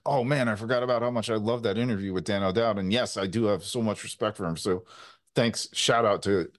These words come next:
uh, whoever wrote that one. But, like, it, the, the feedback has been so awesome. We're so proud.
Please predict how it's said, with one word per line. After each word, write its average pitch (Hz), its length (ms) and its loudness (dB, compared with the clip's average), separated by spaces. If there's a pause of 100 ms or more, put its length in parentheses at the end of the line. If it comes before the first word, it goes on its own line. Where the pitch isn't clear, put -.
(140)
uh, 87 100 -2
whoever 107 380 2
wrote 104 180 2
that 113 140 4
one. 120 140 0
But, 131 80 4
like, 113 220 2 (760)
it, 123 240 -2
the, 127 260 2 (960)
the 131 80 4
feedback 180 360 8
has 113 100 2
been 117 140 6
so 170 380 8
awesome. 139 520 8
We're 107 120 8
so 143 540 6
proud. 123 600 2